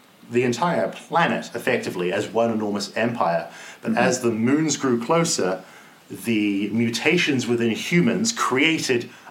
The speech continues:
Speaker 1: other species of humans. And this is what was latched onto by the Nazis to justify their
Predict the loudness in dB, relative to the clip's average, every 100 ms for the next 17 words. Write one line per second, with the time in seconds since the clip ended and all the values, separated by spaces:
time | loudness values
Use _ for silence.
0 | -12 -2 0 2 0 0 -2 -2 -4 -6
1 | -8 -8 -8 -8 -12 -14 -14 -16 -8 -2
2 | 0 0 0 0 0 0 -2 0 0 -2
3 | 0 -2 0 2 2 0 -4 -4 -6 -4
4 | -2 -2 -2 0 2 0 0 0 0